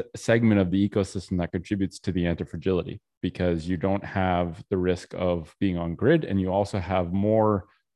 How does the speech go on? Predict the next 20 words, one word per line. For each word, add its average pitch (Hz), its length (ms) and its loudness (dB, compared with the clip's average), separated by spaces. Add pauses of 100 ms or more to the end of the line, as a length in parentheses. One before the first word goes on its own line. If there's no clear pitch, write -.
(160)
um, 87 520 -4 (460)
you 127 140 4
can 120 140 4
have 147 260 4
a 139 60 8
good 117 300 4
amount 135 260 6
of 113 60 -2
hash 147 260 -2
power 87 300 4
held 104 220 -2
in 104 100 0
those 101 160 0
horses - 500 -4
because 92 280 -4
they 95 120 2
have 95 220 0
the 92 60 0
mid 95 260 2
capacity, 95 640 -2